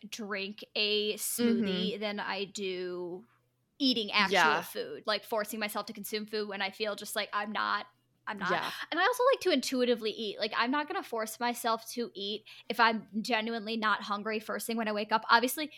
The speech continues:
Speaker 1: I'm not gonna not force myself, or I'm gonna force myself to eat if it's five o'clock and I haven't eaten
Speaker 2: Yeah.
Speaker 1: anything all day, 'cause sometimes with my A D H D, that does happen to me. And, uh, if, especially if I'm super stressed out, I'll just, like,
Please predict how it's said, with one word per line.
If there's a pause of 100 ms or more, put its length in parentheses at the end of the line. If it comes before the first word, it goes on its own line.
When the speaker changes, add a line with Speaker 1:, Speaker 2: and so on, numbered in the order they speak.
(320)
Speaker 1:
I'm
not
gonna
not
force
myself,
or
I'm
gonna
force
myself
to
eat
if
it's
five
o'clock
and
I
haven't
eaten
Speaker 2:
Yeah.
Speaker 1:
anything
all
day,
'cause
sometimes
with
my
A
D
H
D,
that
does
happen
to
me. (420)
And,
uh,
if,
especially
if
I'm
super
stressed
out,
I'll
just,
like,